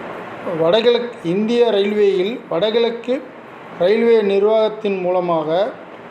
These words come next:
அஹ், ஜூலை கடைசி வாரம் முதல்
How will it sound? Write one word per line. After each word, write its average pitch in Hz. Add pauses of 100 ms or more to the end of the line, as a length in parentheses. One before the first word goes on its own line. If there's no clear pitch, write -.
(340)
அஹ், 170
ஜூலை 240
கடைசி 226
வாரம் 196
முதல் 175